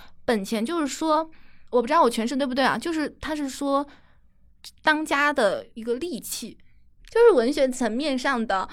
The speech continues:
就写到最激荡人心、最不可思议、最让人欲罢不能的，就永远是身体、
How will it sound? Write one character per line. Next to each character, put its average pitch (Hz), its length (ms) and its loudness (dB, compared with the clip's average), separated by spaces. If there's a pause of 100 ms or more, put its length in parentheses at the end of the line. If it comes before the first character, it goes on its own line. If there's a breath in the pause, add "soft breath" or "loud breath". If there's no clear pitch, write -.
(240 loud breath)
就 370 260 -2 (440)
写 208 340 -6
到 226 240 2
最 262 360 -6
激 269 280 -8
荡 262 240 4
人 202 260 -2
心、 254 480 2 (680 soft breath)
最 - 240 -4
不 269 160 -4
可 - 240 -2
思 226 380 -6
议、 233 480 -4 (880 soft breath)
最 247 560 -4
让 233 240 2
人 196 640 -6
欲 262 160 -2
罢 202 260 -2
不 233 180 -4
能 170 240 -4
的， 180 360 -2 (100)
就 208 220 -4
永 175 180 -8
远 214 180 -4
是 170 320 -8
身 226 360 -4
体、 - 320 -14